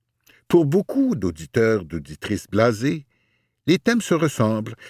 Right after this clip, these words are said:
les discussions tournent en rond et leur raisonnement sonne creux. La montée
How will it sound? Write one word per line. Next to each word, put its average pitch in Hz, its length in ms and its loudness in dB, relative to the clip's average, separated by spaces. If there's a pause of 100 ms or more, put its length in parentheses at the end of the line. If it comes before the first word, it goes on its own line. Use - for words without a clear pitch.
(100)
les 131 180 4
discussions 147 640 0
tournent 131 300 2
en 120 160 4
rond 110 320 2
et 139 100 4
leur 113 260 4
raisonnement 104 480 2
sonne 110 280 0
creux. 76 320 -8 (1160)
La 135 160 4
montée 143 460 2